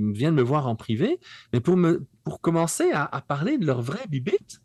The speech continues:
ça prend du temps. Ça prend parfois cinq, dix, quinze, trente séances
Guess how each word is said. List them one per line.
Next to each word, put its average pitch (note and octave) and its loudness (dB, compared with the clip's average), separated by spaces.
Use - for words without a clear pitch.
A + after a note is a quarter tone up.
ça - -2
prend F#3+ -2
du F3 0
temps. A3+ -4
Ça D#3 0
prend A3 -2
parfois E3+ -2
cinq, G3+ -2
dix, G3 -6
quinze, G3+ -2
trente - -2
séances F#3 -2